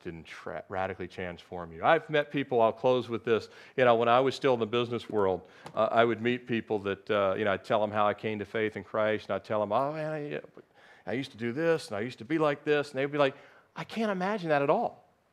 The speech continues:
I can't imagine you cussing." I'm like, "You should have seen me play basketball. I missed a shot." You know, uh, it was like four minutes of cursing and all this kind of stuff. I said,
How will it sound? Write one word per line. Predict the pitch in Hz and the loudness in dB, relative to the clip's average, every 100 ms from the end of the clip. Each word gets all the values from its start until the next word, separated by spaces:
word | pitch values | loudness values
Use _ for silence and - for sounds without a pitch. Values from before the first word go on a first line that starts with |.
| _ _ _ - | _ _ _ -4
I | 226 | 0
can't | 226 196 | 4 4
imagine | 170 175 170 | 6 4 4
you | 190 | -4
cussing." | - 220 - 151 90 _ _ _ _ _ _ _ _ _ _ - | 0 -2 -2 -6 -8 _ _ _ _ _ _ _ _ _ _ -4
I'm | 139 | 0
like, | 196 - | 0 -2
"You | 269 | -8
should | - 247 | -6 -6
have | 175 | -2
seen | 196 | -2
me | 185 | 0
play | 185 160 | 0 -2
basketball. | 160 190 240 170 - 98 82 90 _ - | -2 -8 -8 -8 -2 0 -2 -8 _ -4
I | |
missed | 262 240 - | 0 2 0
a | |
shot." | - - - 254 294 - - - _ _ _ _ _ _ _ _ | -2 -2 -2 -2 -4 -8 -14 -20 _ _ _ _ _ _ _ _
You | 180 | 6
know, | 170 147 123 | 10 12 12
uh, | 127 143 | 8 4
it | 165 151 | 4 2
was | 147 | 4
like | 151 139 - | 6 6 4
four | - 196 233 220 | -2 6 8 8
minutes | 196 208 294 - | 4 0 0 0
of | 202 | -2
cursing | - 170 139 - 117 101 | 4 4 6 2 0 2
and | 110 | 6
all | 160 233 233 | 10 10 10
this | 214 | 8
kind | - 196 | 6 6
of | 165 | 6
stuff. | 196 175 | 4 4
I | 160 | 2
said, | - | 0